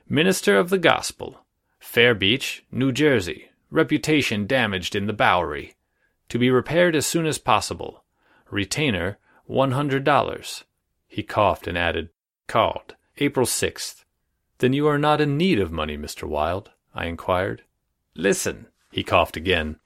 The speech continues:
"Missus C. Hamilton Chester of Chester Park, New York City,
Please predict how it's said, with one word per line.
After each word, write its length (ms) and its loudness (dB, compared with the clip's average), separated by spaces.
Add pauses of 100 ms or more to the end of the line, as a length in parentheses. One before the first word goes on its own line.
(420)
"Missus 440 -2
C. 260 0
Hamilton 520 -2
Chester 580 -2 (320)
of 180 -6
Chester 480 0
Park, 440 2
New 120 0
York 240 0
City, 520 -4